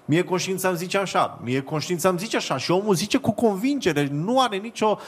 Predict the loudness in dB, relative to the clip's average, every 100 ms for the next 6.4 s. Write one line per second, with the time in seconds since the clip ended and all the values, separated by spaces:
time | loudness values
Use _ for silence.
0 | -18 -20 2 6 6 4 -4 -2 -2 -2
1 | -4 -2 -2 0 -2 -2 0 0 -2 -4
2 | -4 -6 -6 -12 -18 -20 -6 -2 0 -2
3 | -2 -2 0 -2 -2 -6 -2 4 4 4
4 | -2 0 -2 -2 -2 0 0 -2 -4 -4
5 | -2 -2 2 0 2 0 2 0 -2 2
6 | 2 2 0